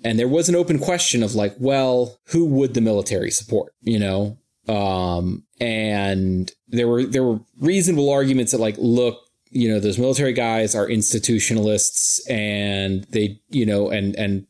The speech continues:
you know, they're very wrapped up in the idea of civilian command and, you know, they're not gonna question the Supreme Court and blah, blah, blah, blah. Um, and then there's other people saying, like, yeah, but the military, the, all those guys hate Trump. They see him as blah, blah, blah. And,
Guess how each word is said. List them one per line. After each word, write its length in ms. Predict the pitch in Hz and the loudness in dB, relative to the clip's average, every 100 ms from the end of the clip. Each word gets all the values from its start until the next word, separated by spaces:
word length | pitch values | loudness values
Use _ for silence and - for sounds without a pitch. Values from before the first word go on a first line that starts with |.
| _ | _
you 160 | - 107 | -4 -2
know, 120 | 98 | 0
they're 160 | 95 101 | 0 0
very 400 | 107 110 110 - - - | 0 2 0 -4 -18 -6
wrapped 380 | 113 113 110 - | -2 0 -2 -2
up 160 | 107 110 | -2 0
in 100 | 107 | 0
the 100 | 104 | 0
idea 460 | 101 107 104 104 | 0 0 2 2
of 80 | 98 | 0
civilian 440 | - 107 107 104 101 | -2 0 0 0 -2
command 580 | 104 101 104 104 98 | -2 -2 -2 -2 -2
and, 160 | 95 95 | -2 -4
you 140 | 113 101 | -2 -2
know, 80 | |
they're 140 | 95 98 | 0 0
not 180 | 107 107 | -2 -4
gonna 140 | 107 | -4
question 340 | - 107 - | -2 -2 -2
the 60 | 98 | -2
Supreme 260 | - 107 101 | -2 -4 -2
Court 260 | 110 101 101 | 0 0 0
and 40 | |
blah, 120 | 92 | 0
blah, 240 | 95 92 98 | 0 0 0
blah, 360 | 107 120 131 - - | 0 -2 -4 -8 -6
blah. 80 | 110 98 98 90 87 | -2 -2 0 0 0
Um, 280 | 87 90 - _ - | -2 -4 -8 _ -4
and 100 | 113 | -2
then 80 | 113 | 0
there's 160 | 113 | 0
other 140 | 135 131 | 0 0
people 240 | 127 117 | -2 0
saying, 240 | 131 113 | 0 0
like, 160 | 104 104 | 0 -2
yeah, 480 | 127 110 139 143 139 | -4 0 2 2 2
but 160 | 123 123 | 0 0
the 60 | |
military, 580 | 123 127 123 123 117 113 | 0 0 0 0 2 0
the, 180 | 107 131 | 0 -2
all 140 | 131 | 0
those 180 | 131 123 | 0 0
guys 200 | 120 110 - | 0 -2 0
hate 220 | 120 120 | -2 -2
Trump. 360 | - 117 110 113 | -2 0 -2 0
They 140 | 101 | 0
see 180 | - 120 | 0 0
him 80 | 110 | 0
as 160 | 104 | 0
blah, 180 | 110 107 | 0 0
blah, 160 | 101 110 | 0 0
blah. 280 | 151 147 135 | 0 0 0
And, 160 | 120 | -2